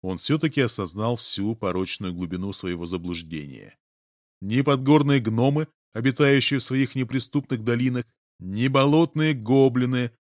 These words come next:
ни, тем более, свободолюбивые орки из закатных чащоб Стоунвайна как-то не очень стремились осваивать человеческий язык. Пришлось нашему герою раскошелиться и оплатить магам несколько курсов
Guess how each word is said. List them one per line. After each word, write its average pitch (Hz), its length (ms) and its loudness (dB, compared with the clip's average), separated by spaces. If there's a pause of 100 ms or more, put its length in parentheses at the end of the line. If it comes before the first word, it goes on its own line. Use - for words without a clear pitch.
(140)
ни, 135 340 0
тем 131 340 0
более, 151 480 4 (100)
свободолюбивые 147 1160 2
орки 165 520 2 (120)
из 123 140 0
закатных 120 720 0
чащоб 107 560 -2
Стоунвайна 120 760 0 (380)
как-то 143 520 2
не 143 280 -2
очень 147 380 0
стремились 117 640 -2
осваивать 98 640 -4
человеческий 92 760 -4
язык. 123 340 -4 (600)
Пришлось 147 640 -2
нашему 147 500 2
герою 135 480 2
раскошелиться 143 800 0
и 131 120 4
оплатить 117 520 -2
магам 131 460 2
несколько 147 520 0
курсов 156 540 -4